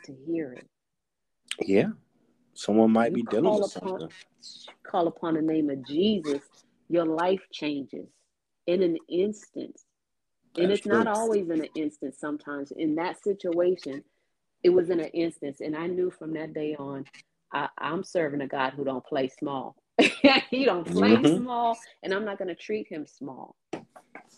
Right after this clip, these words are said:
Speaker 2: And sometimes you call on this name, you plant that seed. It's gonna grow.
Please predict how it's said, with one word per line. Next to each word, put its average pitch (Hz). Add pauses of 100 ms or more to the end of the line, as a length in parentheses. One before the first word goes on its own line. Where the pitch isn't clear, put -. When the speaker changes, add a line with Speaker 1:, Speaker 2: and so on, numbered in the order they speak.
(240)
Speaker 2:
And 90
sometimes 110
you 113
call 135
on 117
this 107
name, 101 (200)
you 104
plant 113
that 104
seed. 127 (260)
It's 92
gonna 123
grow. 120